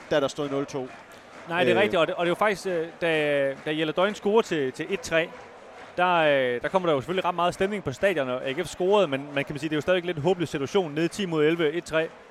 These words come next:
Speaker 2: Og der siger, øh, journalisten, der sad ved siden af mig, han, han siger, "Det er lidt underligt, hvor, hvorfor er folk egentlig sådan op at køre? Øh, der, det er jo, det ser jo stadigvæk helt håbløst ud." Hvor jeg så siger til ham, at, at, øh, at det, altså, det er jo faktisk bare Nordsjælland, der skal score et mål nu.
Speaker 1: Ja.
Speaker 2: Øh, det, det mål betød, at,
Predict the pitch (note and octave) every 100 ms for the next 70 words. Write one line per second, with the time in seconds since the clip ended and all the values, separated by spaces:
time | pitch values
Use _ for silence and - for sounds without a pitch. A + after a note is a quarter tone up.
0 | - - D#3 E3+ G#3 A3 G3+ D#3 C3 B2+
1 | C3 - E3+ G3 D3+ - E3+ B2+ F3 C#3+
2 | F3+ F#3+ D3+ D#3 E3+ C3+ B2 E3+ E3+ G3+
3 | D#3+ C#3 F3 E3+ D#3+ F#3 F3 F3+ E3 F3
4 | D#3 - E3+ G3 D#3+ B2 A2+ - - -
5 | C#3+ D3 D3 D3 D3+ E3+ D3+ F3 F3 F#3+
6 | D#3+ G3 F3 C#3 D#3 - - - - -
7 | - - - - D3+ D#3+ E3 - F#3 E3+
8 | F#3 D#3 C#3+ C#3+ C#3 C3 B2+ C#3 E3 D#3
9 | B2+ - C#3+ E3+ C3+ E3 E3+ F3 E3+ D#3
10 | B2+ - E3 F3+ E3+ E3 C#3 C3+ C#3 -
11 | C3+ - C#3 B2+ A#2+ A#2+ - - F#3 F#3+
12 | G3+ F#3 C#3 D3+ G#3+ F3 A2+